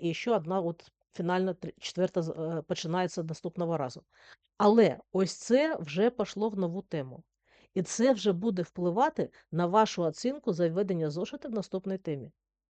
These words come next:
До чого веду? Задачі в п'ятницю отримуєте. Срок, строк виконання стоїть понеділок, північ. Ні. Ну, коротше, в двадцять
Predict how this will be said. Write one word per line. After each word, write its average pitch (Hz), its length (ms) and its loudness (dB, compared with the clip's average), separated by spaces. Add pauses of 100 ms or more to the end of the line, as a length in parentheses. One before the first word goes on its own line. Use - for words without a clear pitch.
(460)
До 170 100 2
чого 254 320 4
веду? 170 380 -2 (720)
Задачі 190 520 2
в - 80 -8
п'ятницю 196 520 2
отримуєте. 143 680 -8 (1300)
Срок, 262 440 2
строк 247 340 2
виконання 226 520 0
стоїть 240 360 0
понеділок, 214 760 0 (920)
північ. 185 500 -2 (1160)
Ні. 160 160 -2 (460)
Ну, 208 160 -2
коротше, 196 260 4
в 165 40 -2
двадцять 208 420 4